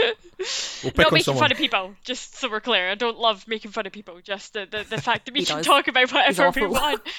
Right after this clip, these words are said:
Speaker 2: I mean,
Speaker 1: <laughs>
Speaker 2: look, if they're assholes, yeah, I do. Like,
Speaker 1: Yeah,
Speaker 2: uh,
Speaker 1: too right.
Speaker 3: Yeah.
Speaker 2: sh-, uh, Erin, what about you? How did you get into YouTube?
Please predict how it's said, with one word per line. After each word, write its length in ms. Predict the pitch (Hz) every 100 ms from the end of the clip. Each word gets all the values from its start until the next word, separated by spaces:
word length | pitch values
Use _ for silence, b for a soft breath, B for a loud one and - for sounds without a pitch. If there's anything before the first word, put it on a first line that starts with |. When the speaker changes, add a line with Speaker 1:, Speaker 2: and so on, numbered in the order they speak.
| B
Speaker 2:
I 100 | 262
mean, 280 | 285 302 262
Speaker 1:
<laughs> 60 | 214
Speaker 2:
look, 320 | 202 175 - - -
if 160 | 233 -
they're 160 | 254 233
assholes, 720 | 254 277 - 294 262 240 -
yeah, 220 | 202 180 175
I 80 | 190
do. 320 | 175 156 185 _ 190
Like, 200 | 190 - _ B B B B B
Speaker 1:
Yeah, 140 | 110 220 226
Speaker 2:
uh, 40 | 220
Speaker 1:
too 80 | 104
right. 140 | -
Speaker 3:
Yeah. 300 | 494 269 190 - _ B _
Speaker 2:
sh-, 160 | - -
uh, 160 | 269 -
Erin, 300 | 302 320 302
what 100 | 311
about 160 | 330 294
you? 200 | 254 311
How 160 | 269 294
did 160 | 254
you 80 | 277
get 160 | 269 -
into 140 | 208
YouTube? 240 | 202 -